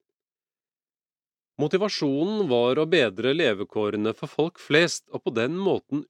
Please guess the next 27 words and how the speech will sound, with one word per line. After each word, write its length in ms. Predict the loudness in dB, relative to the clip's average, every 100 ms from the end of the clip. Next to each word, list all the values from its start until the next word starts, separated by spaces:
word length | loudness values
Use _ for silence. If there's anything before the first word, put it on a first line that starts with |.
| -8
utfordre 840 | -8 -8 -14 -2 0 0 0 0
overklassen 760 | 2 -2 -2 -8 -8 -6 -2 0
i 40 |
landet. 240 | 2 0 -8 _ _ _ _ _ _ _ _ _ _ _
Det 140 | -10 -8
er 80 | -6
bra 220 | -2 0
når 300 | 0 -2 -2
mennesker 540 | -4 -4 -6 -10 -8 -6
med 140 | -6
gode 240 | -4 -4 -2
hensikter 640 | -2 -2 -6 -8 -10 -10 -4
får 160 | 0
makt 240 | 0 -2 -4
og 80 | -4
innflytelse, 680 | 0 -2 0 -6 -2 0 -2 _ _ _ _ _
for 140 | -6 -2
de 100 | -2
vil 120 | -4 -4
være 240 | -2 -4
gode 300 | -6 -4 -4 -4
med 100 | -4
sine 220 | -4 -4
arbeidere. 440 | -2 -4 -2 -4 -6 _ _ _ _ _ _ _ _ _ _ _ -10
Mange 240 | -8 -6
mener 380 | -4 -2 -4 -8
at 100 | -6